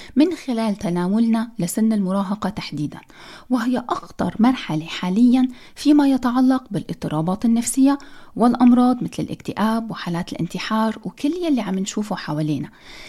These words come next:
سواء المسبب هو خصائص السن نفسه، سن المراهقة، لأنه هو بحد ذاته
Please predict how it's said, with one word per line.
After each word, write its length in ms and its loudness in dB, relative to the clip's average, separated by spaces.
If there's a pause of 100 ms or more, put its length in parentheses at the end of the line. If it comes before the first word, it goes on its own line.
سواء 420 0
المسبب 680 0
هو 220 -2
خصائص 560 -6
السن 360 -2
نفسه، 440 -2
سن 280 2
المراهقة، 800 -2
لأنه 280 -2
هو 340 2
بحد 420 -2
ذاته 420 -2